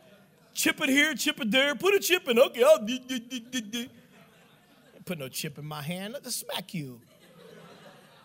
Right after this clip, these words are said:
Here's my picture. This is what I look like. Don't be like, "Boop."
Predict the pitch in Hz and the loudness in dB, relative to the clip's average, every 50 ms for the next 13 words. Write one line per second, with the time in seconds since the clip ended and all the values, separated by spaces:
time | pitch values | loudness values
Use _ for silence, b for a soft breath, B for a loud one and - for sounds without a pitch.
0 | _ _ - 294 254 285 240 175 - - 262 262 - - 190 170 151 190 294 - | _ _ -14 -12 -6 -6 -6 -4 -2 -2 -4 -2 -2 -4 -6 -6 -6 -6 -8 -6
1 | 294 233 226 196 180 180 208 262 254 - 196 196 202 233 262 254 240 240 240 240 | -6 -4 -4 -4 -4 -2 -2 -4 -4 -4 -4 -4 -2 -2 -4 -6 -6 -8 -8 -6
2 | 240 220 202 196 214 - - - - - 196 - - - B B B | -4 -2 -2 -4 -4 -6 -10 4 6 8 8 8 4 -4 B B B